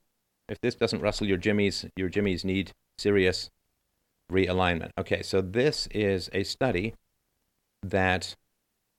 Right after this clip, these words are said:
purports to figure out what would have happened if China had acted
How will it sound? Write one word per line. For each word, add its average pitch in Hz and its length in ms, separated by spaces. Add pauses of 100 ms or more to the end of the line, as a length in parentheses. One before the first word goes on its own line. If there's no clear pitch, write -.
(360)
purports - 480
to 110 360 (460)
figure 131 240
out 95 220
what 113 180
would 135 100
have 127 80
happened 90 400 (320)
if 110 240 (880)
China 92 260
had 90 200
acted 87 400